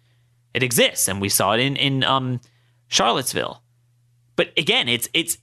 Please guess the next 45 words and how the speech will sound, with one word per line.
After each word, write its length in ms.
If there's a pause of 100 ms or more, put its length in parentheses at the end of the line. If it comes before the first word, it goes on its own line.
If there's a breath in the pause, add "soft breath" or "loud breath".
it, 120
it's 300
all 240
over. 340
And, 260
and, 280
you 160
know, 60
the 100
alt 260
left, 320
I 60
mean, 240 (920 soft breath)
y-, 160
you 80
know, 120
for 220
every 400
one 220
of 80
these, 480
you 100
know, 300
neo-Nazis 680
that 100
hasn't 320
taken 240
a 40
shower 320
in 120
three 160
weeks 340
and 100
has 220
the, 220
you 80
know, 280 (120)
M 160
S 160
thirteen 440
style 300
tattoos 480
on 120
their 100
body, 440